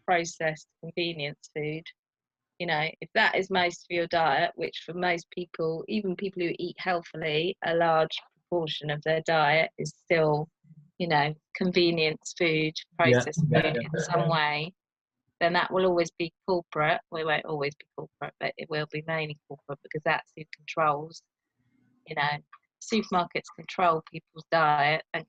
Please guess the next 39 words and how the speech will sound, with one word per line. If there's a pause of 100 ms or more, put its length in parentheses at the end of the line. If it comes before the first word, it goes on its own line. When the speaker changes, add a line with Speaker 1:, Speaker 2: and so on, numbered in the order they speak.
Speaker 1:
control
the (120)
food
system
because (600)
they
have (580)
persuaded
people
that
they're
too
busy
to
cook (540)
and (840)
that
Speaker 2:
Well,
Speaker 1:
it (180)
Speaker 2:
a
lot
of
people
are
too
busy
to
cook,
and
they
just,
they
Speaker 1:
Well,
Speaker 2:
have
Speaker 1:
yeah,
Speaker 2:
to
Speaker 1:
they
are. (260)
Yeah.